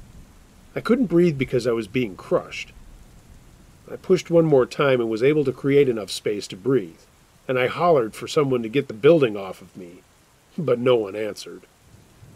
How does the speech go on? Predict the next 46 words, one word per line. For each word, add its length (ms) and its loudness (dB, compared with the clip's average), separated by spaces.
I 100 2
wiped 280 6
the 60 0
blood 320 4
from 160 2
my 240 2
eyes 320 -2
and 120 -6
saw 320 0
a 40 0
nineteen 440 2
sixty-five 760 -4
Pontiac 480 2
Catalina 540 0
next 320 -14
to 40 -20
me. 240 -20
My 100 -2
first 320 4
thought 240 2
was, 560 -8
"Why 340 -10
is 140 -4
this 160 0
car 240 4
in 80 4
the 80 -2
bathroom 480 -2
with 200 -16
me?" 200 -20
Then 260 6
it 100 4
hit 200 0
me 320 -18
that 140 0
I 100 4
was 180 0
some 340 0
eighty 300 -2
feet 380 -4
from 200 -6
where 140 2
the 100 -2
bathroom 480 -2
once 260 -4
stood 400 0